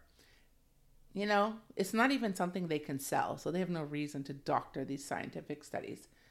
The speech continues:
right? Pharmaceutical companies or governments or nobody is making money off of you spending a few moments being grateful. So I believe these studies.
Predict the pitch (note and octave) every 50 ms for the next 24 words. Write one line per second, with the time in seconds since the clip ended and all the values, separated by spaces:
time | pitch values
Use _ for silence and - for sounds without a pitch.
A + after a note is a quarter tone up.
0 | - - - - D#3 D#3+ D#3 - - F3 F3 F3 F3 F3 - - F3 F3 F3 -
1 | E3+ D#3 - - E3 D#3+ D#3 - F3 E3 D#3+ D#3+ D#3 D#3 D#3 D#3 - - - -
2 | - - - - _ _ - - - _ _ _ _ _ _ _ _ _ - -
3 | - G3 F#3+ F#3 F3 F3+ E3+ E3+ E3+ E3 D#3 D3 D3+ D#3 D3 - - - - A2+
4 | D#2+ C3 D#3 E3+ F#3+ G#3 G3+ F3 D#3+ C#3 - - C#3+ D3 D3 C#3+ D3 F3 E3 D#3+
5 | D#3 - - D#3 D3+ D3 D3 D3 D3 C#3+ C#3 C#3+ C#3+ C#3+ - D3+ C#3+ D3 C#3+ -
6 | - - - - - - - - E3+ D#3 E3+ F#3 F#3 F3+ F#3 F#3 F#3 - E3+ D#3+
7 | D#3 D#3 D3 D3+ D3 - - E3+ E3 E3 D#3 C#3+ C#3+ C#3+ C#3+ C#3 C3+ C#3 - -
8 | D3+ D3+ D3 C#3 D3+ D3 - - - - - - - - - - E3 D#3 - -
9 | - - _ _ - - F4 F4 C#4+ B3 A3+ G#3 F#3 - F3+ E3+ - - - -
10 | - - - - -